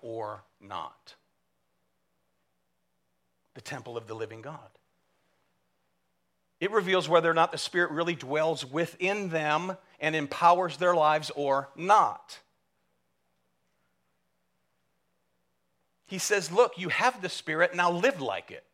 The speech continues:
You're divided. There's, there's factions. "I'm of Apollos. I'm of Paul. I'm of Cephas." "Well, I'm of Christ." Grow up,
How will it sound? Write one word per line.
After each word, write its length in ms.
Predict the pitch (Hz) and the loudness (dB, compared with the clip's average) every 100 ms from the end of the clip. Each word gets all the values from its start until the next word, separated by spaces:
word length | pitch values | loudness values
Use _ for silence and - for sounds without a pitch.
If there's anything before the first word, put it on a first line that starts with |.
| _ _ _ _ _ _ _ _ _ - | _ _ _ _ _ _ _ _ _ -2
You're 120 | 196 | 2
divided. 580 | 185 156 277 277 175 135 | 4 6 8 8 4 0
There's, 200 | 175 - | 0 2
there's 220 | 175 - | -2 -2
factions. 560 | - 240 269 - 151 139 | 4 4 4 -2 -6 0
"I'm 220 | 135 156 | 2 4
of 80 | 165 | 4
Apollos. 500 | 170 240 247 185 - | 4 6 6 4 2
I'm 220 | 147 160 180 | 2 4 4
of 140 | 180 | 4
Paul. 360 | - 254 196 - | 4 8 8 6
I'm 180 | 180 185 | 2 2
of 140 | 180 | 0
Cephas." 420 | - 262 233 135 - - | 0 -2 -2 -6 -8 -6
"Well, 140 | 127 | 4
I'm 200 | 175 185 | 6 6
of 140 | 123 - | 2 -4
Christ." 560 | - 196 139 - - - - 110 98 | 2 6 4 2 -12 -14 -20 -20 0
Grow 300 | 139 202 196 | 6 8 10
up, 340 | 143 - | 8 4